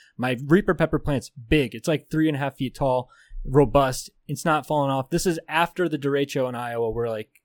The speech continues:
everybody got hit by hurricane winds. So they survived that,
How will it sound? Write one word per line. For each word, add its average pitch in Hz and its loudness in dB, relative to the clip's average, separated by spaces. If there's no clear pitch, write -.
everybody 127 -2
got 117 -4
hit 127 -4
by 113 0
hurricane 127 -8
winds. 107 -10
So 139 2
they 185 6
survived 175 6
that, 139 4